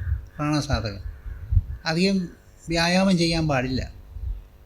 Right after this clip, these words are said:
പ്രാണായാമമാണ്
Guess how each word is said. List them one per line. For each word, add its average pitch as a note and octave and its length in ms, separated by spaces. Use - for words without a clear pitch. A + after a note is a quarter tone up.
പ്രാണായാമമാണ് F#3 880